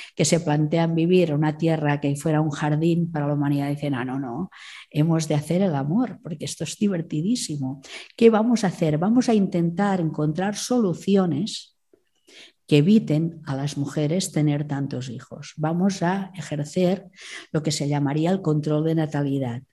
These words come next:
a partir de una serie de inventos que hace el hombre y la mujer para no tener bebés. Y entonces es por eso que nace el movimiento neomalthusiano.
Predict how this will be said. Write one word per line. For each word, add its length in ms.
a 140
partir 460
de 320
una 200
serie 680
de 140
inventos 880
que 80
hace 200
el 100
hombre 300
y 20
la 100
mujer 540
para 240
no 160
tener 340
bebés. 720
Y 80
entonces 380
es 180
por 280
eso 280
que 100
nace 460
el 140
movimiento 640
neomalthusiano. 1160